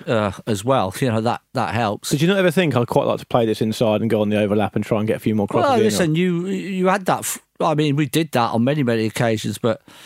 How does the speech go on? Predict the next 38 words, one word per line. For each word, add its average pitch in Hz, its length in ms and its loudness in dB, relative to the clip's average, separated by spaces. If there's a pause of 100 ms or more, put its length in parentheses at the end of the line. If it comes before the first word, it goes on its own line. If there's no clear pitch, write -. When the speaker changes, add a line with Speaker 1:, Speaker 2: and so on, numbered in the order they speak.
(340)
Speaker 1:
you 151 120 0
know, 135 160 2
it, 131 320 -2
it's, 135 320 -4
there 151 160 -2
was 135 120 0
a 139 60 0
system - 540 -2
to 135 100 -4
play. 120 460 -2 (920)
You 220 120 0
could 175 300 -2
break 156 400 0
the 139 80 -2
system - 560 -4 (240)
Speaker 2:
Hmm. 95 140 -4 (260)
Speaker 1:
and 113 180 -2
play, 110 440 -2 (880)
but 127 120 -2
if 117 160 -4
you 151 100 0
lost 127 280 -2
the - 80 -2
ball 131 240 0
breaking 104 420 -2
the - 40 -6
system, - 420 -4
Speaker 2:
You're 117 60 0
in 113 60 -2
trouble. 107 320 -2
Speaker 1:
You're 127 220 2
in 101 80 -2
trouble. 127 480 -4
Speaker 2:
Yeah. 98 240 -2
Speaker 1:
But 131 220 -2 (140)
if 117 200 -4
you 104 100 -2
played, 131 380 -2